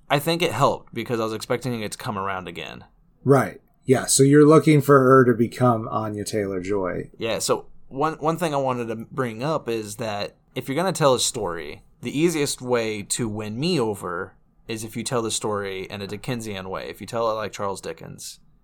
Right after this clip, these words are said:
Speaker 1: which is everything that is set up basically in the front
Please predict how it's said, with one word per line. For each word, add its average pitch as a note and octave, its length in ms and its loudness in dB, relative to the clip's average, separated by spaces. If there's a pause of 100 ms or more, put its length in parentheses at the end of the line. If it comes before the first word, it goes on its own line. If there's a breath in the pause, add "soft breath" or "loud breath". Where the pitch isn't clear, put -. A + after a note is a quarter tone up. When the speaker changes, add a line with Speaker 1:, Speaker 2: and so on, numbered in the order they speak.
(260)
Speaker 1:
which A2+ 240 -4
is G#2 380 -4 (340)
everything C3 580 -2
that G#2+ 160 -4
is G2 140 -6
set B2 240 -2
up A2+ 180 -6
basically G#2+ 420 -8
in F#2+ 60 -10
the F2+ 80 -10
front C3+ 420 -2